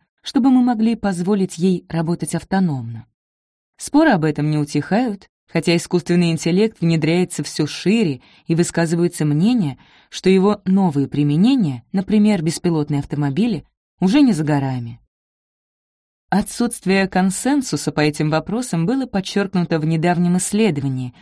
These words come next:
проведенном исследовательским центром Pew. В две тысячи восемнадцатом году аналитики центра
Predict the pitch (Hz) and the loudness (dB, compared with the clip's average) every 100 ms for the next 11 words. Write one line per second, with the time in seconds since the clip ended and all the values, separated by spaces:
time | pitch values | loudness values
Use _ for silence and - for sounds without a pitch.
0 | - - 170 175 165 175 175 165 - - | -20 -4 2 2 4 2 2 0 -4 -4
1 | 165 165 160 - 151 - 156 143 - 202 | 0 2 0 -2 -6 -2 -2 -2 -2 -2
2 | 185 170 151 - 190 165 131 123 _ - | 0 -4 -4 -2 0 0 -2 -6 _ -4
3 | 165 220 294 311 - 170 - 170 160 151 | 0 2 0 -2 0 -2 0 0 0 -2
4 | - 156 151 147 214 285 _ - 175 214 | -4 0 2 2 0 -2 _ -2 2 4
5 | 269 247 190 190 - 285 269 139 | 2 0 -4 -4 0 0 0 -4